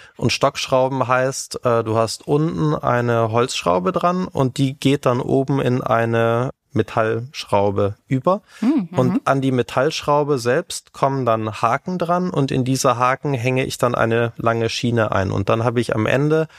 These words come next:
Speaker 1: oben auf dem Garagendach zwei ungefähr fünf Meter lange Schienen verbaut. Und auf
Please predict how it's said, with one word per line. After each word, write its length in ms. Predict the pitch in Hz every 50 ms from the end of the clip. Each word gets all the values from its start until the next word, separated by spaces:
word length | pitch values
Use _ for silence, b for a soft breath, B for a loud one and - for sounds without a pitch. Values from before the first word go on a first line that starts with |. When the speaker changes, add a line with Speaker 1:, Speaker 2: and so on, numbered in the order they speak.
| B B B B B B _ _ -
Speaker 1:
oben 380 | 143 151 160 160 156 160 160
auf 320 | - - 123 120 120 - -
dem 440 | - 120 117 117 117 117 120 117 - _ _ -
Garagendach 920 | - 110 104 110 107 117 127 123 143 139 131 127 131 131 127 - - - -
zwei 800 | - - - - - 113 107 110 113 117 120 120 123 131 135 131 - _ _ _ _ _ _ _ _ _ _
ungefähr 680 | - 131 131 135 135 - - - 113 113 117 117 120 117
fünf 420 | - - - 131 139 139 - -
Meter 400 | 123 117 120 127 - - 127 113
lange 300 | 113 113 113 113 113 113
Schienen 420 | - - - 151 156 170 180 185
verbaut. 540 | 175 - 175 170 - - 156 160 170 170 - B B B B B B B B B B _ _ -
Und 600 | 131 131 131 131 131 131 131 - - - - - _
auf 360 | - 120 120 123 110 - -